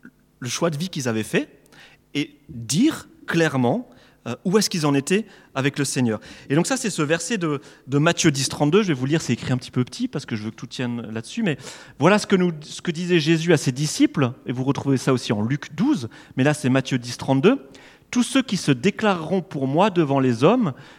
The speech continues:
je me déclarerai moi aussi pour eux devant mon Père céleste. » Jésus à ses disciples dit : « Les amis, il faut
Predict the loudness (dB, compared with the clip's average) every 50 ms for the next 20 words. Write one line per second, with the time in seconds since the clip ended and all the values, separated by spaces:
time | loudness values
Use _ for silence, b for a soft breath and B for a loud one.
0 | B B -2 0 2 2 2 2 2 0 0 0 0 0 0 0 0 -2 -2 0
1 | 0 2 2 2 2 2 2 2 2 0 0 0 -2 -6 -8 -8 -6 -4 -4 -2
2 | 0 2 2 2 2 2 0 0 0 2 2 2 0 0 0 0 0 0 0 -4
3 | -2 0 2 2 2 0 0 -6 -12 -14 -18 -18 -20 -20 -20 _ _ -20 -20 -20
4 | _ _ _ _ -20 _ _ _ _ -18 -18 B B B B B B B B 0
5 | 2 2 2 4 4 4 4 4 4 2 2 2 2 0 -2 0 -2 -2 -2 0
6 | -2 -2 -2 -2 -4 -4 -4 -6 _ B B B B B B B B -6 -4 0
7 | 4 6 6 8 8 6 4 2 -2 -10 -20 _ _ _ _ _ _ -8 -6 -6
8 | -6 -4 -2 0 0 0 -2